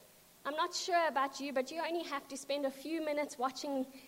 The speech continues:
T V or watching the news or a few minutes on social media to realize that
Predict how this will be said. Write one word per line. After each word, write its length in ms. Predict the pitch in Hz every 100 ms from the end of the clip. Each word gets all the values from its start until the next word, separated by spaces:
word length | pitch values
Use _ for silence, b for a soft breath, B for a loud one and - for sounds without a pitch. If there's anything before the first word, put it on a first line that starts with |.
| B
T 200 | - 302
V 200 | 269 294
or 100 | 294
watching 360 | 226 254 262 294
the 100 | 277
news 300 | 254 277 269
or 80 | 240
a 40 |
few 320 | 233 - 320
minutes 280 | 320 302 285
on 140 | 285 262
social 400 | - 269 262 262
media 360 | 247 240 240 233 247 B B B B -
to 100 | 339
realize 580 | 320 359 349 339 320 285
that 280 | 302 294 -